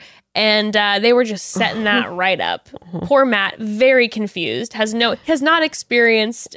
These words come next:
Speaker 1: The Bachelor or
Speaker 2: Yeah,
Speaker 1: Bachelorette
Speaker 2: because
Speaker 1: before.
Speaker 2: I'm sure what's, what's been, you know, well, also it's, you know, it's like, "Oh, she's been talking about you a lot, and, like, she feels like she's forgotten. Like, maybe you could do something, a nice gesture, like a
Speaker 1: Yeah, and maybe
Speaker 2: flower
Speaker 1: he
Speaker 2: this
Speaker 1: remembers,
Speaker 2: morning."
Speaker 1: like, "Oh yeah, she liked orchids." And, like, "You should put it,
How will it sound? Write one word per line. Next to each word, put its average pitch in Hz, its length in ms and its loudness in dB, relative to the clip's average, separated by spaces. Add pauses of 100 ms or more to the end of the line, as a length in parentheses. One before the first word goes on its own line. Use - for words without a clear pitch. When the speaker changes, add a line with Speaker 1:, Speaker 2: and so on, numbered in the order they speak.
Speaker 1:
The 196 400 -4
Bachelor 196 520 0
or - 20 6
Speaker 2:
Yeah, 392 240 4
Speaker 1:
Bachelorette 226 240 4
Speaker 2:
because 403 180 4
Speaker 1:
before. 370 280 4
Speaker 2:
I'm 370 40 4
sure 415 220 4
what's, 302 240 0 (100)
what's 285 260 -2
been, 262 500 2
you 269 140 0
know, 277 220 2
well, 440 100 0 (220)
also 539 340 2
it's, - 280 0
you 381 120 2
know, 392 120 4
it's 392 140 -4
like, 370 240 -2
"Oh, 302 320 -2
she's 277 180 -14
been 294 140 -8
talking 302 340 -6
about 190 300 -2
you 196 100 -2
a 190 80 -4
lot, 196 460 2
and, 214 180 -4
like, 220 240 -4
she - 140 -16
feels 240 240 -6
like 240 80 -6
she's - 140 -16
forgotten. 214 420 -6
Like, 190 140 -4
maybe 202 180 -4
you 208 80 -6
could 208 100 -6
do 208 100 -6
something, 214 220 -6
a 208 40 -4
nice 202 220 -4
gesture, 165 540 -8
like - 180 -10
a - 80 -20
Speaker 1:
Yeah, 440 120 0
and 262 100 0
maybe 240 120 2
Speaker 2:
flower 254 100 0
Speaker 1:
he 247 80 2
Speaker 2:
this 254 60 2
Speaker 1:
remembers, 247 320 0
Speaker 2:
morning." 247 180 -2
Speaker 1:
like, 339 80 -4
"Oh 403 160 0
yeah, 381 200 -6
she - 140 -14
liked 311 220 -8
orchids." - 600 -12
And, 220 120 -20
like, 226 200 -20
"You 302 80 -16
should - 200 -16
put - 240 -14
it, - 120 -14